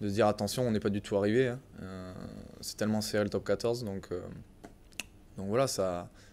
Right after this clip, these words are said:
ça a même fait, euh, du mal sur le moment, mais ça a fait du bien dans les têtes. Ça veut dire que derrière, on s'est, on s'est remis en question, hein. Donc le staff, le, l'équipe et je pense chacun individuellement, hein. On a tous, euh, quelque chose à apporter à l'équipe, donc, euh,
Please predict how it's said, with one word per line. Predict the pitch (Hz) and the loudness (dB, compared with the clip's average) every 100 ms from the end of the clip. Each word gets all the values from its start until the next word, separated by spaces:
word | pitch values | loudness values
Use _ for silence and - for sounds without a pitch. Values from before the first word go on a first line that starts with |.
| - | -14
ça | - 98 | -2 2
a | |
même | 101 101 | 4 2
fait, | - 107 104 | 2 4 6
euh, | 98 95 90 - - | 6 2 -2 -8 -8
du | 101 104 | -4 2
mal | 117 120 | 4 4
sur | 123 | 4
le | 117 | 4
moment, | 117 139 | 4 4
mais | 120 | 4
ça | - | 4
a | 101 | 2
fait | - | 2
du | 98 | 0
bien | 104 117 113 | 2 2 4
dans | |
les | 110 107 | 2 4
têtes. | 131 123 | 4 4
Ça | - 98 | 0 0
veut | |
dire | 101 98 | 0 0
que | - 95 - | 0 -2 0
derrière, | 101 107 | 4 4
on | 107 | 4
s'est, | - 101 | 0 -4
on | 98 | -4
s'est | - | 0
remis | 98 104 107 | 0 2 2
en | 101 | 0
question, | 113 - 156 131 | 0 0 -2 -2
hein. | |
Donc | 113 101 | -4 -4
le | 104 | -4
staff, | - 113 113 - | 2 4 4 2
le, | 101 95 - - - - - | -4 -4 -12 -20 -20 -18 -2
l'équipe | 104 107 - 127 127 | 2 2 2 0 2
et | 110 104 | 2 0
je | |
pense | - 113 | -2 -2
chacun | - 104 120 113 | 0 0 2 2
individuellement, | 110 101 101 101 110 113 131 123 | 2 2 2 2 4 4 0 -2
hein. | 123 117 95 95 | -6 -10 -8 -8
On | 92 | -8
a | |
tous, | 90 113 - | -8 -10 -4
euh, | 101 95 95 - - - - | -2 -2 -6 -14 -20 -20 -6
quelque | 113 101 | -2 0
chose | - 110 | 2 6
à | 107 | 6
apporter | 104 110 - 123 110 | 6 2 2 6 6
à | 104 | 6
l'équipe, | 104 107 135 113 | 4 2 -2 -2
donc, | 104 101 101 | -4 -2 0
euh, | 98 95 | 0 0